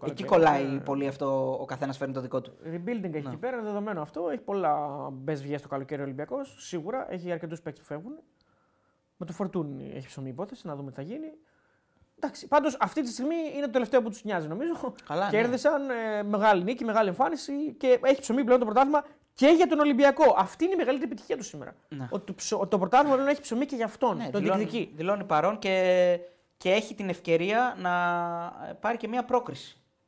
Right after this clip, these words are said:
Speaker 1: σε λίγες μέρες.
Speaker 2: Ακριβώς. Είναι η μεγαλύτερη νίκη του Ολυμπιακού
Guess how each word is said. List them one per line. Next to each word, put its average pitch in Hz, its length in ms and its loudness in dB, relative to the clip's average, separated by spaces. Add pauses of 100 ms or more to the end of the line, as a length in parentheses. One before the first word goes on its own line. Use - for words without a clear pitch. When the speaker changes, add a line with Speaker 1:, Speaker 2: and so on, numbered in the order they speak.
(440)
Speaker 1:
σε 139 380 0
λίγες 139 240 -2
μέρες. 127 340 -8 (480)
Speaker 2:
Ακριβώς. 208 480 2
Είναι 302 200 0
η 285 40 2
μεγαλύτερη 247 520 2
νίκη 247 240 0
του 208 120 0
Ολυμπιακού 185 680 2